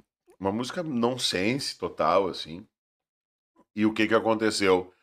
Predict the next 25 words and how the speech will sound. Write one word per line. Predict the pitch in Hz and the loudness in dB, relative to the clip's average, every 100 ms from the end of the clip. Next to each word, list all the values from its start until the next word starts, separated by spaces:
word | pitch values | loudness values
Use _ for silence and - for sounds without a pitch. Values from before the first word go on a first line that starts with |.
| _ _ - | _ _ 0
Era | 107 120 | 4 6
a | |
única | 131 156 156 131 | 6 4 4 2
música | 127 - 113 | 0 -4 -4
que | |
tinha | - 107 101 | -2 0 2
bateria. | 92 - 90 87 90 - | 2 4 4 4 2 -2
Só | - 156 | 0 0
que | - | 0
como | 196 240 | 2 4
era | 190 | 6
um | 156 | 6
hardcore, | 139 123 123 113 117 131 165 165 | 4 4 0 6 8 10 8 8
era | 139 | 6
uma | 127 123 | 6 2
coisa | 127 123 135 | 2 2 2
pra | 135 135 | 4 4
ser | - | 4
mais | 139 143 | 4 4
suja | - 147 147 160 | 2 0 2 4
mesmo, | 156 170 165 | 4 4 2
então | 147 110 | -2 0
não | 113 110 | 0 0
tinha | 113 | 0
problema. | 110 127 131 135 151 143 | 2 2 6 6 6 2